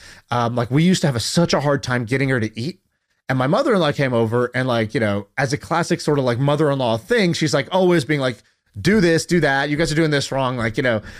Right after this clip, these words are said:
i-, it's true. She's got, like, I don't know, thirty years of parenting experience. We got two. But, like, it's also really annoying to be told what to do and how to parent better and how to, like, do this, do that.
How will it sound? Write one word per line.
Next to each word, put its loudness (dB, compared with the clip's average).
i-, 0
it's 2
true. 2
She's 0
got, 0
like, 0
I 0
don't 0
know, 2
thirty 0
years 4
of -4
parenting 2
experience. -2
We 0
got -2
two. 2
But, 0
like, -2
it's 0
also 0
really 2
annoying 0
to 2
be 0
told -2
what 0
to -8
do 2
and 0
how -2
to -2
parent -2
better 2
and -2
how 0
to, 0
like, -2
do -2
this, 0
do -10
that. 0